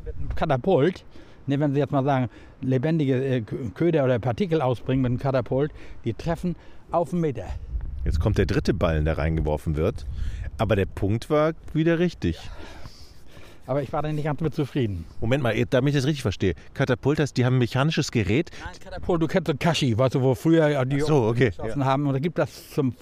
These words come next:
Speaker 1: Anfüttern, zum Angeln gibt das unterschiedlich große Katapult. Also da kannst du ja nicht,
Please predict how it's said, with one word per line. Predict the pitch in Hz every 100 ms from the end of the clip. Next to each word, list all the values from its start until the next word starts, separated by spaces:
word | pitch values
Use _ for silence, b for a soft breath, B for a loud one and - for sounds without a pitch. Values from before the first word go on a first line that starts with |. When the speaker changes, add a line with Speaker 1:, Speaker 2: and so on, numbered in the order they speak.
| - - - -
Speaker 1:
Anfüttern, | - 202 - 160 143 175 - B B
zum | - 139
Angeln | 160 180 170 151
gibt | 165
das | 139
unterschiedlich | - 185 180 - 156 147
große | - 165 - 160 147 B B -
Katapult. | - 143 120 - 131 196 - B B -
Also | 139 156
da |
kannst | - 165 170
du |
ja | 160
nicht, | 160 165